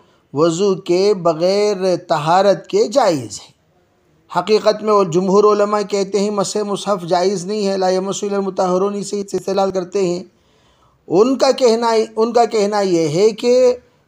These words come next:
ला यमस्सुहु इल्लल मुतहहरून से मुराद सिर्फ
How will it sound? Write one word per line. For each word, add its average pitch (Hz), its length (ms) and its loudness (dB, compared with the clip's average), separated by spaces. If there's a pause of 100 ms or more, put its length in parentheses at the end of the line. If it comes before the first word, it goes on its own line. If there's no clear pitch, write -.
ला 214 440 4
यमस्सुहु 214 840 0
इल्लल 214 360 -2
मुतहहरून 190 800 0
से 190 200 -4
मुराद 170 640 2 (3000)
सिर्फ 285 440 2